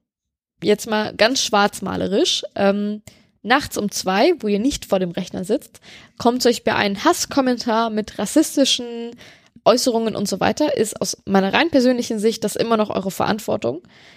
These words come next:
ähm, dafür zu sorgen, dass das da nicht ist. Das heißt, ähm, angenommen, ihr habt die Einstellung,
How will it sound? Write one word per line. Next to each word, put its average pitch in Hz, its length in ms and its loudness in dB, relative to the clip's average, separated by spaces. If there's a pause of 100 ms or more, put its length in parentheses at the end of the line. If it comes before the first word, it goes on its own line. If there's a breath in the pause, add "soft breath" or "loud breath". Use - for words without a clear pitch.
(280 soft breath)
ähm, 208 520 2 (1400)
dafür 220 280 2
zu 214 100 -2
sorgen, 202 380 2 (1400)
dass 208 260 0 (160)
das 208 200 0
da 185 120 0
nicht 277 260 4
ist. - 380 -2
Das - 160 -6
heißt, 220 300 2
ähm, 202 360 2
angenommen, 214 460 0 (480)
ihr 208 100 0
habt 208 200 0
die - 60 2
Einstellung, 202 720 0